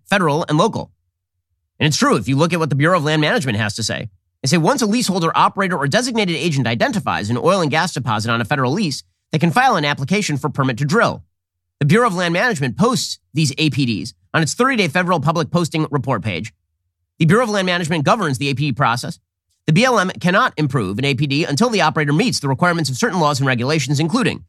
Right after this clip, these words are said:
the National Environmental Policy Act, the National Historic Preservation Act, the Endangered Species Act. Upon receiving an application for permit to drill,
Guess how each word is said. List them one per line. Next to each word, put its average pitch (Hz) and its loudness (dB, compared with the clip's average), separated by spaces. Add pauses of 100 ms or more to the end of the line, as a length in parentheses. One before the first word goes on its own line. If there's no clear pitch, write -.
(180)
the 135 0
National 156 0
Environmental 143 0
Policy 196 0
Act, 170 -2
the 143 -2
National 135 -2
Historic 131 -2
Preservation 139 -2
Act, 180 -2
the 131 0
Endangered 104 -2
Species 196 -2
Act. 156 0 (240)
Upon 202 2
receiving 208 -2 (240)
an 139 0
application 180 0
for 143 0
permit 147 0
to 139 -2
drill, 135 0